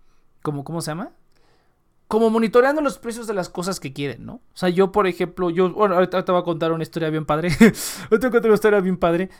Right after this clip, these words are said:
pero yo siempre estoy monitoreando los precios de las cosas que quiero. Los monitoreo, los monitoreo en varios lugares, en, en Amazon. Generalmente yo compro en, pues, en Amazon, obviamente. El Walmart también lo compro luego mucho en, en Sears, en Sanborns. Ahorita van a ventilarlos a todos.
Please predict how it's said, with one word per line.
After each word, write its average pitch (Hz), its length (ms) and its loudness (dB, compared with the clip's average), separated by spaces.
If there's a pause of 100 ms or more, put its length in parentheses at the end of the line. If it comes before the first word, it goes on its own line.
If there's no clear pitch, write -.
pero 185 160 4
yo 220 80 0
siempre 247 220 -4
estoy 240 120 -2
monitoreando 202 480 -2
los 190 140 -2
precios 175 260 -4
de 165 80 -2
las 147 140 -6
cosas 165 240 -10
que 143 100 -12
quiero. 147 200 -8
Los 139 120 -8
monitoreo, 160 540 -2
los 180 140 -2
monitoreo 160 360 2
en 180 60 0
varios 185 240 2
lugares, 175 880 0
en, 147 240 -6
en 147 160 -8
Amazon. 180 760 -4 (480)
Generalmente 175 560 -4
yo 180 120 -4
compro 170 280 -6
en, 131 160 -12
pues, - 160 -16
en 131 80 -10
Amazon, 143 380 -10
obviamente. 143 420 -10
El 139 80 -8
Walmart 160 420 -4
también 151 200 -8
lo 143 100 -10
compro 143 280 -8
luego 139 220 -6
mucho 135 640 -10 (100)
en, 107 140 -18
en 117 140 -14
Sears, 135 400 -8
en 123 120 -14
Sanborns. 127 480 -12
Ahorita 143 180 -8
van 151 180 -4
a - 100 -6
ventilarlos 131 640 -8
a - 80 -14
todos. 131 240 -12